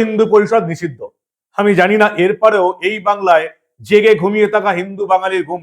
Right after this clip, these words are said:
ভাঙবে কিনা। গতবারের যে শুনানি হয়েছিল বিচারপতি অমৃতা সিনহার এজলাসে, সেখানে যেটুকু শুনানি আমরা দেখেছিলাম, বিচারপতির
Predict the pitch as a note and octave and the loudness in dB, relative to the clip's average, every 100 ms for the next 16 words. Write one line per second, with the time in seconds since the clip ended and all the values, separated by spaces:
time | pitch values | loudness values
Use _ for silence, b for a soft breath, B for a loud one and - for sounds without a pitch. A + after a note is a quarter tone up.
0 | D3+ D3+ C#3+ C3 A2+ _ _ _ _ _ | -6 -6 -10 -18 _ _ _ _ _ _
1 | _ _ D3+ G#3+ C4+ C4+ C4 C4+ G3+ A#3 | _ _ 0 2 4 4 6 4 2 -4
2 | - A#3 A#3+ A#3+ A3+ A3+ A#3+ B3+ G3 F#3 | -4 -4 -4 -2 -2 -2 -2 -2 -2 -4
3 | G#3 - G#3+ F#3+ F#3+ G3 G3+ G#3 G3 F3 | -4 -4 -4 -2 -4 -8 -8 -4 -2 -2
4 | E3 G3 G3+ A#3 - _ _ - G#3+ B3+ | 0 -2 -2 -6 -6 _ _ -2 0 2
5 | C4 C4 G#3 B3 A#3 - A3+ A3+ A#3 A3+ | 2 2 0 0 -4 -2 -2 0 -2 -2
6 | D3+ F#3+ A3 A#3 A3+ G3+ E3 F#3+ G3 G#3+ | -2 -6 -8 0 0 0 -2 -4 -2 -4
7 | A3 | -4